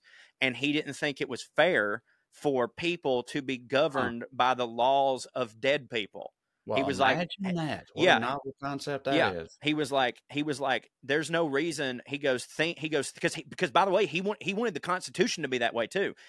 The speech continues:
Speaker 1: He wanted every twenty years to do the Constitution over.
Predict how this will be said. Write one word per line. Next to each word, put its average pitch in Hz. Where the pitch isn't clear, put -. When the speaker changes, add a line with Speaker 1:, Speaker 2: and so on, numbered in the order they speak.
Speaker 1:
He 165
wanted 196
every 170
twenty 180
years 156
to 160
do 143
the 147
Constitution 147
over. 127